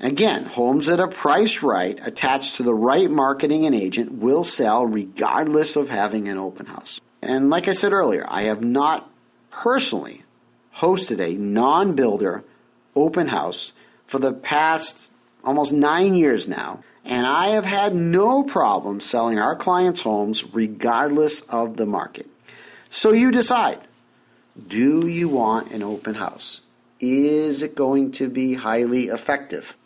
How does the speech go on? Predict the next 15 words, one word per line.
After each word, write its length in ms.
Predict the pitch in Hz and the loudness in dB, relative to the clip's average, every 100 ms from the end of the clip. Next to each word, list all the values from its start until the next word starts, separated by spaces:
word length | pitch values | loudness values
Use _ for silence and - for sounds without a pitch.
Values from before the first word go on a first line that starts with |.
| _ | _
Think 200 | 214 220 | 0 2
about 320 | 143 82 - | 2 0 -2
that. 300 | 92 - - _ - | -6 -6 -10 _ 0
All 160 | 180 | 2
right, 160 | 160 104 - | 4 0 -2
that 260 | 147 175 135 | -2 -2 0
wraps 380 | 160 170 - - | 0 0 0 2
up 240 | 180 170 | 2 2
another 580 | 151 143 147 151 151 151 | 2 4 4 4 2 0
episode. 920 | 120 117 120 117 - 110 113 113 113 - | -2 -2 -4 -2 0 2 4 2 0 -4
I 140 | 98 | -6
hope 360 | 101 - 147 147 | -6 -2 -2 0
that 180 | 131 131 | -2 0
was 180 | 123 | -4
thought-provoking. 1120 | - 127 120 - - 117 120 117 120 117 117 | -2 0 0 -2 -4 0 0 0 0 0 0